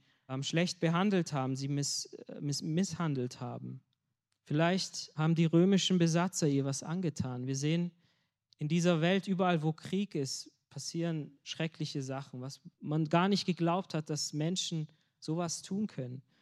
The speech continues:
Und so war es vielleicht hier auch. Vielleicht hat sie hier Missbrauch erlebt. Und sie kam da hinein und sie war da drin in der Prostitution. Und als Sünderin, als Prostituierte war sie,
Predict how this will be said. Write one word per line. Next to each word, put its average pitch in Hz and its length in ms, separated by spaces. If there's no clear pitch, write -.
Und 139 120
so 160 160
war 185 160
es 180 120
vielleicht 175 640
hier - 260
auch. 180 220
Vielleicht 165 680
hat 151 160
sie 170 120
hier 170 160
Missbrauch 175 560
erlebt. 160 640
Und 151 100
sie 175 120
kam 202 360
da 185 160
hinein 170 600
und 151 400
sie 151 180
war 185 180
da 208 140
drin 202 380
in 160 120
der 156 120
Prostitution. 170 1200
Und 175 160
als 180 460
Sünderin, 165 800
als 143 260
Prostituierte 180 1120
war 151 320
sie, 180 380